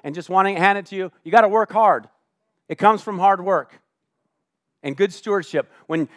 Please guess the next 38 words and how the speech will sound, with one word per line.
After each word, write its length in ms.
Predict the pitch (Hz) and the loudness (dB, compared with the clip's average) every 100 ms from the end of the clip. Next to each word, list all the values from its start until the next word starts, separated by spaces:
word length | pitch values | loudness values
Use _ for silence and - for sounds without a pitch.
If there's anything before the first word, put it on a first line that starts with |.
| - | -8
when 180 | 151 165 | -4 -2
you 80 | |
get 240 | 156 220 170 | 4 2 4
one 340 | 202 208 196 - _ _ _ _ | 0 0 -2 -10 _ _ _ _
little 260 | 151 233 220 | 4 4 4
job, 440 | 220 220 247 226 | 6 8 8 4
you're 100 | 170 | -4
faithful 440 | 160 226 233 226 202 | 0 6 6 4 -4
over 200 | 185 180 | -2 2
that 160 | 170 | 0
job, 280 | 165 180 190 | 4 4 6
and 80 | 180 | 4
then 100 | 190 | -4
you 60 | |
get 120 | 185 196 | -2 -2
another 300 | 202 196 160 | 0 -2 -2
job. 320 | 143 123 104 _ _ _ _ _ - | -4 -6 -8 _ _ _ _ _ -12
You 120 | 160 | 0
gotta 160 | 185 | 0
stay 180 | 165 180 | 2 -4
faithful. 560 | 151 202 180 - 117 - _ _ | -2 -4 -4 -6 -16 -16 _ _
You 80 | |
gotta 140 | 147 147 | -10 -10
be 100 | 143 | -10
faithful 320 | - 175 196 | -8 -8 -6
over 160 | 160 151 | -6 -4
little 220 | 185 165 | -4 -6
things, 380 | 160 156 147 _ _ - | -6 -8 -10 _ _ -6
and 160 | 143 | -4
you'll 120 | 160 | -2
get 180 | 151 156 | -4 -4
big 160 | 147 - | -4 -6
things. 440 | 113 107 95 _ _ _ _ _ _ _ _ _ _ _ _ _ _ _ _ - | -10 -14 -16 _ _ _ _ _ _ _ _ _ _ _ _ _ _ _ _ -2
Arrogance 540 | 208 247 233 240 240 - | 4 4 4 0 -2 -6
overshadows 680 | 208 185 156 196 190 196 - | -8 -8 -6 0 0 0 -8
talent. 380 | 160 143 110 - _ _ _ _ _ - | -8 -6 -8 -12 _ _ _ _ _ -10
It's 220 | 151 - | -10 -10
cancerous 880 | - 175 190 - 202 208 196 - | -6 -2 -2 -6 -8 -6 -8 -16